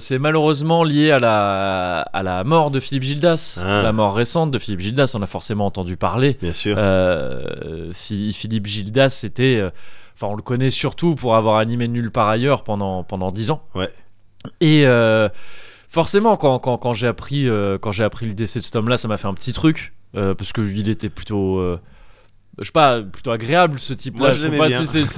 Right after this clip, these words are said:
Speaker 1: c'est, il est lié à des
Speaker 2: <laughs> Je
Speaker 1: bons
Speaker 2: l'aimais
Speaker 1: souvenirs,
Speaker 2: bien, je
Speaker 1: ouais, c'est
Speaker 2: l'aimais
Speaker 1: ça.
Speaker 2: bien, ouais.
Speaker 1: Et je me suis rendu compte que c'était le cas pour beaucoup de monde.
Speaker 2: Ouais.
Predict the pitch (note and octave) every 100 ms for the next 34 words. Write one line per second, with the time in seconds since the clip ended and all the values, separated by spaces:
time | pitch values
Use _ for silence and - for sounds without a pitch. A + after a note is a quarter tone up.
0 | E3+ G3 F3 E3+ F3 G3+ D#3+ D3 D#3 D3+
1 | C3+ D#3 A3 F#3+ C3 C3 F3 F3+ G2+ G#2+
2 | F#2+ A2+ - - E3+ E3 D3+ D#3+ D3+ C3+
3 | C3 A3 D#3+ C3+ D3 B2 F3+ F3 B2+ A2+
4 | A2 C3 F3 G3+ A3 E3 G#2 F#2+